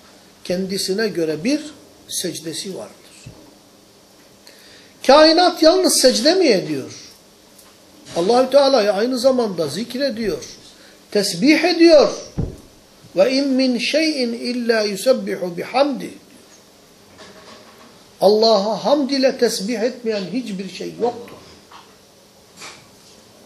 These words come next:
Bakınız,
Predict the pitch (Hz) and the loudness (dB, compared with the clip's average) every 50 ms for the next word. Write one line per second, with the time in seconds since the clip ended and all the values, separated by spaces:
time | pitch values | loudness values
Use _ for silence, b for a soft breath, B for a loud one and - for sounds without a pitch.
0 | - - - - - - - - - - - - - - - - - - - - | -20 -20 -20 -20 -20 -20 -20 -20 -20 -20 -20 -20 -20 -20 -20 -20 -20 -20 -20 -20
1 | - - - - - - - - - - - - - - - 254 277 - 392 370 | -20 -20 -20 -20 -20 -20 -20 -20 -20 -20 -20 -20 -20 2 4 4 6 6 6 6
2 | 359 302 277 - - | 6 4 2 0 -8